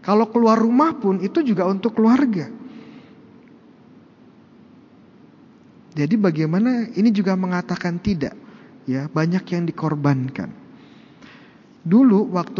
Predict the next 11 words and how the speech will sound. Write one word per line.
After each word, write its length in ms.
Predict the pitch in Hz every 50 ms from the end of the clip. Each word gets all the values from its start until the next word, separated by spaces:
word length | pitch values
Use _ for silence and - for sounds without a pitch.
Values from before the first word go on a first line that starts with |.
| 170 -
pacaran, 720 | 165 165 165 - 196 196 202 180 160 147 143 160 175 175 - 110 113
iya, 480 | 123 123 120 117 113 104 98 92 85 80 78 - - - - - - - - - - - - - - - - - - - - - - 131
waktu 200 | 123 - - 156 147
masih 240 | 156 151 - -
muda 320 | 151 156 170 180 156 156 147
dan 240 | 135 139 147 151 143
pacaran, 640 | 143 139 139 143 - 147 143 151 160 165 170 175
pasangannya 720 | 170 - 151 151 147 - 160 147 143 151 151 160 170 180 180
selalu 480 | - - - 160 160 156 160 165 170
terlihat 480 | 165 - 156 151 147 147 147 151 147 -
cantik, 560 | - 139 127 123 120 113 - - 92 - -